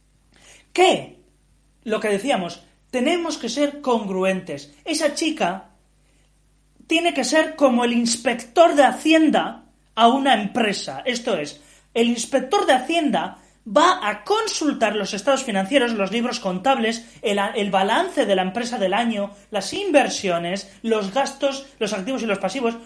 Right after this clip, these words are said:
Bueno, pues esa chica, cuando venga a nuestra vida, ¿qué va a pasar? Que va a ser como ese inspector de Hacienda. A ver, aquí, aquí hay valor sólido.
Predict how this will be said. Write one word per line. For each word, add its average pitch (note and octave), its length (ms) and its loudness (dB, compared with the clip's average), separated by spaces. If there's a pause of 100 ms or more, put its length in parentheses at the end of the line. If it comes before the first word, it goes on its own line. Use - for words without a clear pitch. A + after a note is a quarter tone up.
(160)
Bueno, A#3+ 180 -2
pues G#3 300 -10
esa F#4+ 440 0
chica, E3+ 540 -4 (140)
cuando G#3 340 0
venga A#3 360 2
a G3+ 120 0
nuestra D#4 580 0
vida, D#3 520 -4 (280)
¿qué F#4 120 0
va F#4+ 80 8
a - 20 4
pasar? F#4+ 260 0
Que C#4+ 100 2
va D#4 40 4
a E4 60 -2
ser E4 100 -8
como D4+ 160 -4
ese D#4 160 -4
inspector C#4+ 460 -2
de C4 60 -2
Hacienda. A3 260 -2
A F#3+ 40 2
ver, A3+ 160 0
aquí, D#4+ 360 0 (800)
aquí E4 600 -2
hay A#4 440 0
valor F#3+ 420 4
sólido. D#3 760 -6